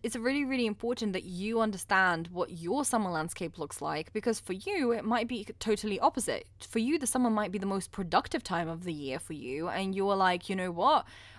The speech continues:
I have no distractions. My kids are off at camp. I've got a week here, I've got a week there." And it's like, you know, take a deep breath and recharge and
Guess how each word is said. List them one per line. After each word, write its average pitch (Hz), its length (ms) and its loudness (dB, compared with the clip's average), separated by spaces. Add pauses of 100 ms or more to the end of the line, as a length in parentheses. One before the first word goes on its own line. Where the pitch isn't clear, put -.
I 190 100 8
have 202 220 6
no 180 120 2
distractions. 247 560 2
My 160 140 -4
kids 196 240 0
are 180 120 4
off 180 120 -2
at - 100 -8
camp. 247 460 2
I've 175 180 0
got 175 200 0
a 170 40 0
week 170 220 -8
here, 247 240 6
I've 202 100 4
got 185 120 0
a 170 40 0
week 170 200 -4
there." 196 340 8
And 180 180 0
it's - 200 -4
like, 156 420 0
you 180 80 -6
know, 151 240 -4 (160)
take 202 220 0
a 202 60 0
deep 180 240 -4
breath 180 300 4
and 175 180 -6
recharge 180 600 0
and 170 240 -2